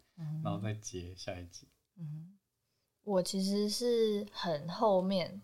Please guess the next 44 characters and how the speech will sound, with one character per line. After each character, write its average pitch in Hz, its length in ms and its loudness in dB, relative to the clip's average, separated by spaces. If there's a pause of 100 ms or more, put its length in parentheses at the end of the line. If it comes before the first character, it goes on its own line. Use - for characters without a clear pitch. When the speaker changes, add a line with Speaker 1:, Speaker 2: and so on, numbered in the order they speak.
Speaker 1:
就 - 140 -12
是 320 160 2
未 285 160 8
闻 214 100 6
花 220 140 4
名 170 240 0
这 175 80 2
其 185 200 -6
实 160 240 -6
已 165 120 -10
经 180 340 0
蛮 170 220 0
久 180 180 2
之 165 80 -8
前 175 160 -2
的 151 140 -6
作 165 260 -4
品 170 220 -10
了， - 180 -18 (420)
但 226 200 4
我 180 160 6
其 170 160 -6
实 165 220 0
是 202 160 -2
近 202 240 -2
几 180 160 -8
年 - 240 -8
才 190 180 -6
终 165 260 -2
于 151 320 -4 (120)
补 - 180 -12
了 - 100 -6
这 170 160 0
个 156 60 0
作 - 220 -6
品。 185 200 -12 (440)
Speaker 2:
所 170 100 -2
以 160 60 0
你 113 180 -2
跟 120 140 -4
我 110 180 0
一 113 80 -2
起 107 160 -10
看 107 400 -6